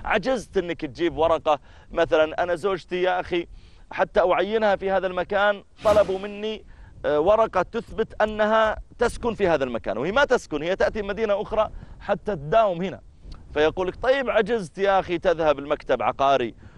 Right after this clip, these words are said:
وتأخذ منه تعريفًا أنكم تسكنون هنا، عجزت"،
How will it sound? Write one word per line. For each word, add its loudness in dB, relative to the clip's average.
وتأخذ 2
منه -8
تعريفًا -4
أنكم -4
تسكنون -6
هنا، -8
عجزت"، -2